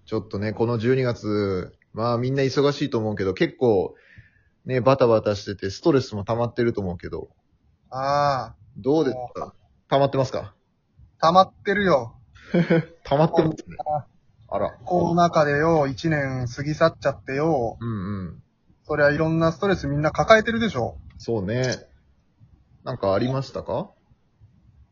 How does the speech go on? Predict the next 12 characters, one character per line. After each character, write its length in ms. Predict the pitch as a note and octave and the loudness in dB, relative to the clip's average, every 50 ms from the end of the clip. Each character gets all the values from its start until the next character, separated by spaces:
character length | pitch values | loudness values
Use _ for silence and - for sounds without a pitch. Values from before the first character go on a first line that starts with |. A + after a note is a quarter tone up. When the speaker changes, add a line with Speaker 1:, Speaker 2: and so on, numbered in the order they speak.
| _ _ _ _ _ _ _ _ _ _ | _ _ _ _ _ _ _ _ _ _
Speaker 2:
や 80 | - D3 | -6 2
っ 40 | |
ぱ 100 | - E3 | 2 2
り 80 | D3+ C3+ | 2 4
も 100 | B2+ B2 | 0 -2
う 20 | |
あ 60 | A#2+ A#2+ | -2 -2
の 1040 | B2 A#2+ A#2 A#2+ A#2 A#2 A#2 A2+ A2+ A#2 A2+ A2+ A2+ A2+ A2 A2 A2 A2 A2 - | -2 -4 -4 -4 -4 -4 -4 -4 -6 -6 -6 -6 -8 -8 -8 -10 -10 -10 -12 -12
ー、 20 | - _ - _ - _ _ - - _ _ _ _ _ | -14 _ -20 _ -20 _ _ -20 -20 _ _ _ _ _
仕 240 | - - - - D#3 | -16 -14 -10 -6 -2
事 360 | E3+ F#3+ F#3 F#3+ G3+ G3+ G#3 | 0 0 0 2 2 2 2
っ 80 | G3+ | 2